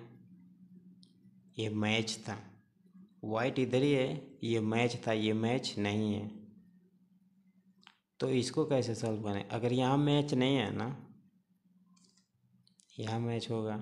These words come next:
दो ही कलर है ना इसमें, इसमें दो ही कलर हैं, दो कलर है तो यहाँ मैच है। अगर यहाँ नहीं मैच है तो यहाँ मैच है, अगर यहाँ मैच है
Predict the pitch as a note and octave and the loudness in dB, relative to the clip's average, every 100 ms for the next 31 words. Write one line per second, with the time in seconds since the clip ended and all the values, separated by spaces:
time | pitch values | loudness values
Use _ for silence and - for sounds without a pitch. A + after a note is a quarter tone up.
0 | - - - _ _ _ _ _ _ _ | -10 -16 -20 _ _ _ _ _ _ _
1 | - C3+ D#3 E3+ D3 B2 A2 A2+ E3+ D3+ | -2 2 2 4 4 4 4 2 0 -2
2 | A2+ G#2 A2+ C#3+ C#3+ G#2 A#2+ C#3+ C#3+ A2 | -2 -2 0 2 2 4 6 4 4 0
3 | G2+ G2 G2 A2+ G2+ C3+ C#3+ C3 A#2 A2+ | 0 -2 -4 -4 0 2 4 4 4 2
4 | A2+ B2+ A2+ A2+ B2 A#2 G#2 - - A2+ | 0 2 2 2 2 0 0 -4 -8 -8
5 | - - - A#2 A2 A2+ A#2+ C3 B2 A#2+ | -14 -20 -8 -2 0 2 4 4 4 6
6 | D3+ C#3+ A2+ G#2+ G#2+ G#2+ B2 D3 - - | 6 4 2 0 -2 -2 -4 -6 -10 -20
7 | - _ _ _ _ A2 A2 A2 G#2 G#2 | -20 _ _ _ _ -2 0 0 -2 -4
8 | - G2 F#2+ - - _ _ - - - | -8 -10 -10 -16 -20 _ _ -20 -20 -20
9 | - - A#2 A2+ A2+ B2 B2+ C#3+ B2+ G#2+ | -10 -2 0 2 2 2 4 4 4 2
10 | G#2 G2+ | -2 -6